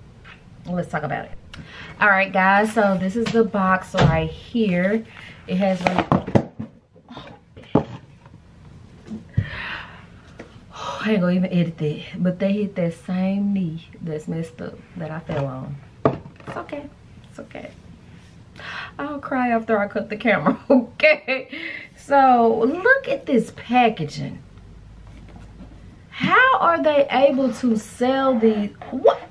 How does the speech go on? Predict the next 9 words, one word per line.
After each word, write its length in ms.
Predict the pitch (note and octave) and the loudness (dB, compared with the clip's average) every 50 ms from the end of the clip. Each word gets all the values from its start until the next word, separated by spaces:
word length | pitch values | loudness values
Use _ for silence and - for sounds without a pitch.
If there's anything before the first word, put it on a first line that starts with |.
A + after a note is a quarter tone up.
| - - | -12 -10
Not 360 | - D#4+ - A4 A4+ A4 - | -4 0 2 4 4 4 2
it 120 | C#4 A#3 | -2 -4
can't. 260 | - - C4+ A#3 - - | -2 -2 -2 -2 -2 -4
Heroes, 1120 | G3+ A3 A#3+ A#3+ A#3 A#3 A#3+ A#3+ A#3+ A#3+ A#3 A3+ G#3+ G3+ G3 G3 G3 G3 G3 G3 G3+ F#3 | -6 -4 -4 -2 -2 -2 0 0 0 0 0 0 0 -2 -2 -4 -4 -6 -6 -8 -8 -6
look. 260 | G3 G#3+ F3+ D3+ D3 - - - - - - - - - - - - - - - - - - - - - - - - - - - - - - - | -4 -4 -2 -2 -4 -6 -8 -16 -18 -16 -16 -14 -14 -14 -16 -18 -18 -20 -20 -20 -20 -20 -20 -20 -20 -20 -20 -20 -20 -20 -20 -20 -20 -20 -4 2
What? 260 | - D4 - - - - - | 2 2 2 0 -6 -12 -6
Hold 260 | C#4+ F#4 E4 G#3 F3 | 0 2 2 4 2
up. 560 | D3+ C3 A2 - - - - - - - - - - - - - - - - - - F#3+ | 2 0 -4 -6 -10 -14 -8 -2 -2 -2 -2 -4 -12 -20 -20 -20 -20 -20 -20 -10 -4 2
Not, 880 | G3 A3 A#3 B3+ C4+ D#4 G#4 A#4 C5 B4+ A#4 G4+ D4+ A#3 G3 - - | 6 6 8 8 8 8 8 6 6 4 2 -2 -4 -4 -6 -6 -8